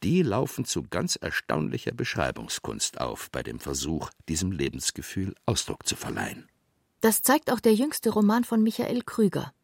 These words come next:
Speaker 2: Krüger war nicht nur jahrzehntelang erst Lektor, dann Geschäftsführer des Karl-Hanser Verlages in München,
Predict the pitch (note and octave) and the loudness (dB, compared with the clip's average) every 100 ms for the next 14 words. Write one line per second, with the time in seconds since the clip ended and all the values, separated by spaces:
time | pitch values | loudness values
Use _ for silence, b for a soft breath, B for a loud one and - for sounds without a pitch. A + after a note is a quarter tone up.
0 | _ _ _ _ B B - A#3 C4+ C#4+ | _ _ _ _ B B 0 4 6 4
1 | C4 A3+ B3+ - A#3+ G#3 F#3+ - A#3+ C4 | 6 6 6 4 4 6 2 0 -2 0
2 | A3 G3+ F#3+ G3 - G#3 G#3 - A#3 - | 2 2 2 0 2 2 2 2 0 0
3 | G#3+ F3+ D#3+ D#3+ D3+ D3 - A3 - - | 2 2 2 -2 -2 -2 -2 -2 -4 -4
4 | F3+ D#3+ - - - D#3 E3+ A3+ G3 E3 | -4 -4 -4 -4 0 2 6 6 6 4
5 | D3+ C3+ C#3+ F3 - D#3 D3 F#3 A#3 | 0 0 0 -2 2 2 2 2 2